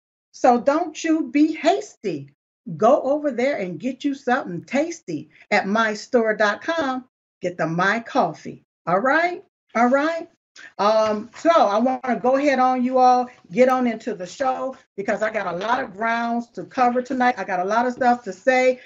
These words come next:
especially as it pertains to the, uh, January sixth footage being released. We're gonna talk to, uh, uh, someone,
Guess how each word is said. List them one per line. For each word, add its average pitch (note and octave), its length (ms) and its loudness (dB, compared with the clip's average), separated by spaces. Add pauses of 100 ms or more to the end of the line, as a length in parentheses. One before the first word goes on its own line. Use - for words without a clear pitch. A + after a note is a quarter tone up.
(140)
especially B3 520 0
as G#3 100 2
it F3 100 -10
pertains A#3+ 440 -2 (360)
to C4 160 0
the, G#3 280 2
uh, F3 200 0
January A#3+ 640 0
sixth B3+ 320 -6
footage B3+ 400 0
being C4 240 0
released. A#3+ 340 -2
We're A#3+ 80 -8
gonna A3+ 160 -2
talk A#3+ 300 -2
to, A3+ 400 0 (320)
uh, E3+ 380 2
uh, F3 140 2
someone, A#3+ 760 4